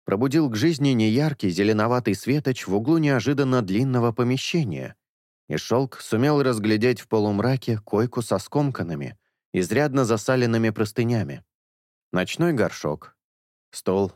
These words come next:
вполне возможно перекочевавший сюда из только что покинутой таверны,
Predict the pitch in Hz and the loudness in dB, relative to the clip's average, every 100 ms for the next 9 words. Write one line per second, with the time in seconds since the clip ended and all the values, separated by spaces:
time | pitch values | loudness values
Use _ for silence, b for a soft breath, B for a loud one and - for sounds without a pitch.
0 | _ - 98 101 98 98 98 101 98 92 | _ -2 -2 0 0 0 0 -2 -2 -2
1 | 98 107 95 101 101 - 90 - 82 113 | -2 -2 -4 -2 -2 -2 -6 -4 -2 -2
2 | 123 _ _ 90 - 139 123 127 - 120 | -4 _ _ -8 -2 -2 0 -2 -2 -2
3 | 107 120 113 107 107 113 113 107 - - | -2 0 -2 0 -2 -2 -2 -4 -6 -12